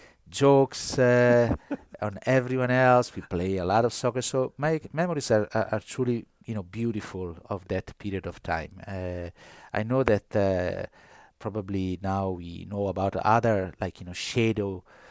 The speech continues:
uh, events, uh, but my experience was really, like, you know, very enjoyable experience, uh, outstanding, I would say. I really had fun, played a lot. I learned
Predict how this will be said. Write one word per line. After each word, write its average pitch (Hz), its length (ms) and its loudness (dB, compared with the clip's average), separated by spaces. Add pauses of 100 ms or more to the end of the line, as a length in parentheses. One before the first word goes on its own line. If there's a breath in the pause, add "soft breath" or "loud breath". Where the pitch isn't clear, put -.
(220 loud breath)
uh, 92 300 -4 (100)
events, 98 640 -2
uh, 90 320 -4 (320 loud breath)
but 104 300 -4
my 120 120 0
experience 156 460 -6
was 104 180 -8
really, 104 160 -2
like, 92 200 -2
you 90 40 -14
know, 90 100 -8
very 101 360 0
enjoyable 90 580 -6
experience, 85 800 -10
uh, 85 120 -6 (380)
outstanding, 87 640 -4
I 85 80 -8
would 82 160 -16
say. 85 340 -8
I 101 60 -12
really 104 220 -2
had 92 180 -8
fun, 104 500 -2 (340 loud breath)
played 110 280 2
a 101 80 2
lot. 95 300 0 (100)
I 107 80 0
learned 107 580 2